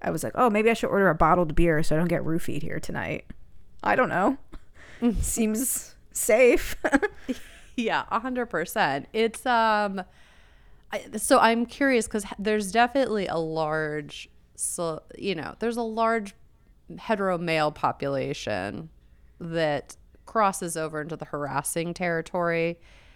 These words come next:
Speaker 2: They miss flirting. It's a nuance that they do not have, a skill, a light touch, if you will, that they do not have.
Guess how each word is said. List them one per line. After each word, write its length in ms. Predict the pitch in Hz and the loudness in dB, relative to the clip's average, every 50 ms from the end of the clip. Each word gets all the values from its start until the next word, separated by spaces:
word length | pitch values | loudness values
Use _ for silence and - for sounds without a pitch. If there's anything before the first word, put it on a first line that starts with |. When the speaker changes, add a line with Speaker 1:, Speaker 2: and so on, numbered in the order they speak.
| - - - - | -20 -12 -4 0
Speaker 2:
They 120 | 185 170 | 0 0
miss 520 | 156 156 160 160 156 160 - - - - | 2 0 0 0 0 0 -2 -6 -8 -8
flirting. 720 | - - - - 175 165 156 156 156 160 160 160 160 170 - - | -10 -10 -8 -2 0 2 2 2 2 2 2 2 0 -2 -4 -6
It's 140 | 165 - | -8 -6
a 60 | - 180 | -4 -4
nuance 580 | 175 170 170 165 170 170 165 165 170 - - | -2 -2 -2 0 2 2 4 2 2 0 -4
that 140 | - 156 156 | -6 -6 -2
they 120 | 156 151 | -2 -2
do 160 | 151 151 151 147 | -2 -2 -4 -4
not 220 | 151 143 143 - | -2 -2 -4 -4
have, 560 | 151 - 156 147 143 143 143 147 147 151 160 - - - | -4 -4 -2 -2 0 0 0 0 0 -2 -4 -8 -14 -16
a 80 | - 156 | -14 -10
skill, 640 | - - - - - 170 151 151 156 151 156 156 156 - | -8 -8 -8 -4 -2 0 0 2 0 0 0 -2 -2 -4
a 60 | - | -2
light 360 | 175 180 175 170 175 - - | -2 0 0 0 0 -2 -6
touch, 560 | - - - 180 170 - - - - - - - - | -10 -4 -4 -4 -4 -4 -8 -12 -12 -12 -10 -10 -10
if 140 | 175 - - | -10 -8 -6
you 120 | 180 175 | -4 -2
will, 300 | 165 160 160 160 160 160 | -2 0 0 0 -2 -2
that 140 | 165 165 - | -4 -4 -2
they 120 | 165 160 | -4 -4
do 160 | 156 160 156 | -2 -4 -4
not 220 | 160 160 156 - 156 | -2 -2 -4 -4 -4
have. 500 | 165 170 160 160 156 160 160 165 165 | -4 -4 -2 0 0 0 0 0 -2